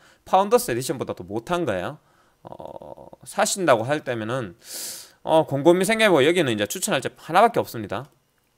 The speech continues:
사십만 원 넘지 않는 가격에 역간지를 가지고 있고, 갤럭시 에이에스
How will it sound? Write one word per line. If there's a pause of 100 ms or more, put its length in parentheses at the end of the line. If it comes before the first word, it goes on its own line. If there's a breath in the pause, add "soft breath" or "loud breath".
(340)
사십만
원
넘지
않는
가격에 (420 soft breath)
역간지를
가지고
있고, (360)
갤럭시
에이에스